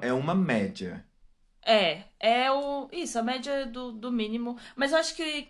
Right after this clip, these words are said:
Speaker 2: é em torno de oito horas mais ou menos que o povo trabalha lá, né? Porque
Speaker 1: É.
Speaker 2: não trabalha os trinta dias no mês, no
Speaker 1: Aham,
Speaker 2: caso, né?
Speaker 1: exatamente.
Speaker 2: Mas é assim que faz as contas, eu acho. Se não for, não me corrija,
Speaker 1: Manda um
Speaker 2: porque eu não quero
Speaker 1: e-mail.
Speaker 2: saber.
Speaker 1: Manda um e-mail.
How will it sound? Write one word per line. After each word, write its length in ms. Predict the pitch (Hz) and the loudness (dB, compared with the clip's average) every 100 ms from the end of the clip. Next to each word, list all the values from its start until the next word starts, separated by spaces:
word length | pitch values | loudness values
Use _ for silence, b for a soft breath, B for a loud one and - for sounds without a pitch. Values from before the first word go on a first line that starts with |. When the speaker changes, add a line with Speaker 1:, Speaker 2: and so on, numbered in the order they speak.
| - | -8
Speaker 2:
é 420 | 269 226 240 220 | -2 0 0 -2
em 100 | 247 | -4
torno 220 | 247 285 | -2 -2
de 80 | 302 | -2
oito 180 | 330 370 | -6 0
horas 180 | 359 247 | 0 2
mais 120 | 247 | -2
ou 40 | 233 | -4
menos 120 | 220 | -6
que 60 | 214 | -6
o 40 | |
povo 160 | 208 196 | -8 -6
trabalha 380 | 202 180 175 170 | -6 -4 -4 -4
lá, 180 | 165 | -4
né? 220 | 170 214 226 | -6 -8 -8
Porque 480 | 208 202 185 208 208 | -10 -8 -2 0 0
Speaker 1:
É. 20 | 202 | -2
Speaker 2:
não 140 | 214 | -2
trabalha 260 | 226 208 214 | -2 0 -2
os 120 | 214 | -2
trinta 240 | 226 220 | -4 -4
dias 300 | 202 202 202 | -4 -6 -4
no 100 | 214 | -2
mês, 260 | 226 185 175 | -2 -2 -4
no 80 | 180 | -8
Speaker 1:
Aham, 60 | 202 | -4
Speaker 2:
caso, 320 | 151 156 165 | -4 -4 -6
né? 100 | 175 | -6
Speaker 1:
exatamente. 280 | 208 214 185 | -6 -8 -2
Speaker 2:
Mas 180 | 208 220 | 4 8
é 60 | 226 | 8
assim 200 | 226 233 | 6 0
que 60 | |
faz 180 | 247 226 | 4 4
as 140 | 277 | 2
contas, 400 | - 170 - - - | -4 -8 -8 -14 -6
eu 140 | 220 226 | 0 0
acho. 280 | - - | -2 -8
Se 200 | - - | -10 0
não 120 | 233 226 | 2 2
for, 440 | 220 226 247 254 - _ | 0 -2 -2 -6 -14 _
não 140 | 233 277 | 2 2
me 60 | |
corrija, 260 | 320 320 240 | 6 4 6
Speaker 1:
Manda 120 | - | 6
um 20 | 180 | 6
Speaker 2:
porque 80 | 233 | 6
eu 20 | |
não 80 | 240 | 8
quero 140 | 240 | 6
Speaker 1:
e-mail. 20 | |
Speaker 2:
saber. 280 | 254 226 185 - | 6 2 0 -2
Speaker 1:
Manda 160 | 214 240 | -2 -2
um 40 | 285 | 0
e-mail. 380 | 170 98 - | -2 -2 -4